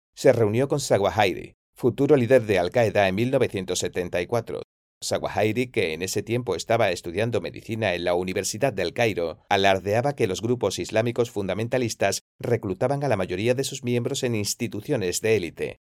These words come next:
como las facultades de medicina e ingeniería. Schleifer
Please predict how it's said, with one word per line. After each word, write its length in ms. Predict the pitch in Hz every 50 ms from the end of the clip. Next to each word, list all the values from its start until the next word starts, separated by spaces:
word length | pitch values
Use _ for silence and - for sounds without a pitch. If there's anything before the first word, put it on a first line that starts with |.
| _ _ _
como 260 | - 104 92 87 87
las 200 | 85 85 - -
facultades 560 | 98 90 - 85 80 - 92 95 117 117 -
de 100 | - 135
medicina 560 | 131 123 101 87 - - 101 95 90 87 82 - -
e 120 | - 95
ingeniería. 720 | 101 95 92 - 104 92 95 98 107 123 117 - - - _ _ _ _ _ _ _ _ _ _ _ -
Schleifer 600 | - - 110 110 117 123 123 135 139 143 -